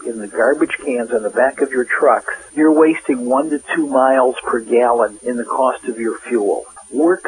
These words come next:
safely. If your shop is clean and neat, you will be safe, which will reduce your workers' comp potential liabilities. And if your shop is neat and clean, your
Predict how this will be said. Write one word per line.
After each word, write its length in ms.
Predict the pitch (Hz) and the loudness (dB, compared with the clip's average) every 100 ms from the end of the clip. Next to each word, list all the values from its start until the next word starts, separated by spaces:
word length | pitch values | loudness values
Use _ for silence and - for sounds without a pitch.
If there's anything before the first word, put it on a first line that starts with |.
| - - | -12 -2
safely. 560 | 123 123 113 - 90 - - | 0 0 -4 -8 -10 -10 -2
If 200 | 139 - | -2 0
your 180 | 147 143 | 0 0
shop 440 | - 147 151 - | 0 0 0 0
is 100 | 120 - | -6 -4
clean 540 | - 151 160 170 175 | -6 -4 -4 -4 -6
and 380 | - 127 127 131 | -4 -4 -4 -6
neat, 260 | 143 127 110 - _ | -6 -6 -12 -20 _
you 160 | 123 123 | -6 -2
will 140 | 117 | -2
be 200 | 113 107 - - - | -2 -12 -14 -4 2
safe, 320 | 143 175 - - | 4 2 -6 -6
which 200 | 120 - | -6 -2
will 120 | 120 | 0
reduce 560 | 113 117 113 131 131 - | 0 -2 -4 -4 -4 -6
your 160 | 113 110 | -6 -2
workers' 460 | 120 123 - 107 - | 0 0 -2 -8 -8
comp 340 | - 139 147 - - _ | -4 0 0 -2 -18 _
potential 580 | - - 147 143 147 143 | -10 -4 -2 0 0 2
liabilities. 800 | 135 131 131 139 143 139 143 151 - | 4 4 4 4 4 4 2 -4 -4
And 160 | 139 127 | -2 -2
if 120 | 120 | -2
your 140 | 131 113 - | -4 -2 -2
shop 320 | 147 151 139 | -2 -2 -4
is 120 | 135 | -8
neat 300 | 143 156 160 | -6 -6 -6
and 160 | 127 120 | -14 -10
clean, 560 | - 160 151 139 127 - | -6 -4 -4 -6 -8 -12
your 280 | 135 135 | 0 2